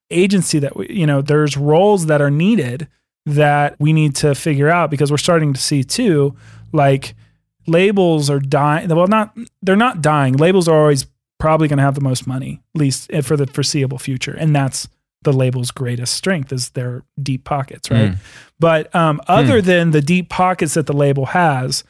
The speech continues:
Speaker 1: access to millions of dollars, the artist development needs, especially in art department or marketing or all that stuff, a lot of that stuff could probably be done a la carte. So in that way, this idea of some artist development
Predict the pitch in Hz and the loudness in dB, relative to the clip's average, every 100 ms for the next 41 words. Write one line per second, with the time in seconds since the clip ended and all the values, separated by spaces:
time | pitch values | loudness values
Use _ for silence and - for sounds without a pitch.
0 | _ - 165 170 - 165 - 160 156 156 | _ -6 -2 0 0 0 0 -2 0 2
1 | 147 139 131 165 160 135 127 - - _ | 2 0 2 2 2 0 -2 -6 -12 _
2 | _ _ _ 143 156 151 143 - - 151 | _ _ _ 0 4 4 2 -2 -2 0
3 | 156 170 139 170 220 165 139 147 135 135 | 0 -2 2 2 2 0 -4 0 2 2
4 | 131 - 165 - 147 135 131 139 151 - | 0 -2 -2 0 -2 -2 -4 -2 -4 -4
5 | - 185 185 190 165 135 135 156 180 170 | -2 0 2 2 0 0 0 0 -2 0
6 | 160 160 165 - _ - 151 185 262 226 | 2 0 -2 -8 _ 0 2 4 4 2
7 | 185 - 175 - 139 - 170 185 160 147 | 0 0 0 -2 -6 0 2 2 2 2
8 | 139 143 139 143 143 156 160 147 143 - | 0 0 -2 0 0 -2 0 0 0 -2
9 | 143 160 - _ _ _ - - 180 175 | -2 -2 -4 _ _ _ -6 0 4 4
10 | 180 196 214 165 165 156 151 151 151 165 | 4 2 0 2 4 4 2 0 0 0
11 | - 170 156 143 160 185 160 139 160 147 | 2 0 0 0 0 2 2 0 0 2
12 | 139 - - 156 165 - 151 151 156 151 | 0 -2 0 0 0 -2 -2 0 0 0
13 | 143 139 | -2 -6